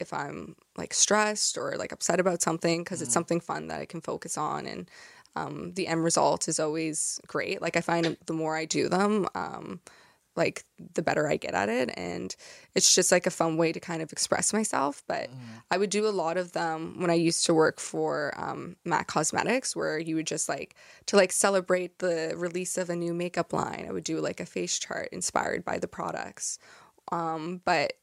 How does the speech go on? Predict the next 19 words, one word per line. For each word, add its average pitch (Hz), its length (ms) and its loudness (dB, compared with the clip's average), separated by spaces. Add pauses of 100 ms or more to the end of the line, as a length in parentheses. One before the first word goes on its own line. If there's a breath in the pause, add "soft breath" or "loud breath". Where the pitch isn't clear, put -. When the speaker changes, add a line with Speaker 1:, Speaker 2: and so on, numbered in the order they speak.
(340)
Speaker 1:
I've 180 180 4
actually 185 380 2
kind 180 200 -8
of 175 100 -10
gotten 170 300 -4
back - 260 -6
into 175 300 -4
doing, 165 540 -2 (580 loud breath)
so, - 180 8
like, 190 140 8
a 190 40 6
module 180 800 6 (920)
uh, 185 200 6
that 185 120 2
I 185 120 2
did 185 140 2
at - 140 -2
school 180 400 0
was, 180 300 -2